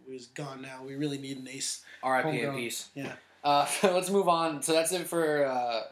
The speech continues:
Speaker 2: those two pitchers right there. Uh, let's go quickly through this guy, 'cause I think, I think it's an easy answer. Ronald Torreyes, real or real fake?
Speaker 1: Real trade bait.
Speaker 2: Real trade bait.
Speaker 1: <laughs> Yeah.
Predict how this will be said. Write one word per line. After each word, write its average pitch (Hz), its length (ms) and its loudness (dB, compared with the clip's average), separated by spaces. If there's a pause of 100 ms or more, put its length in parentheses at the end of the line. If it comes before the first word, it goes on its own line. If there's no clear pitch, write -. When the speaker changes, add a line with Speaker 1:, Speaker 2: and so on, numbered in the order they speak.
(300)
Speaker 2:
those 135 300 0
two 131 200 -2
pitchers 131 380 -2
right 120 180 2
there. 117 240 2 (360)
Uh, 143 160 4
let's 165 160 2
go 226 140 6
quickly 180 360 2
through 139 200 0
this 123 140 0
guy, 123 160 2
'cause 120 120 -2
I 127 40 2
think, 165 360 -4 (100)
I 160 40 -16
think 220 140 -10
it's 202 120 -10
an 123 80 -10
easy 117 200 -10
answer. 101 300 -12 (300)
Ronald 185 280 4
Torreyes, 117 500 0
real 175 300 2
or 147 80 2
real 135 160 0
fake? 101 280 -8 (460)
Speaker 1:
Real 180 280 2
trade 180 320 -4
bait. 151 160 -14 (440)
Speaker 2:
Real 185 220 4
trade 202 400 0
bait. 160 360 0
Speaker 1:
<laughs> - 40 -6
Yeah. 139 200 -6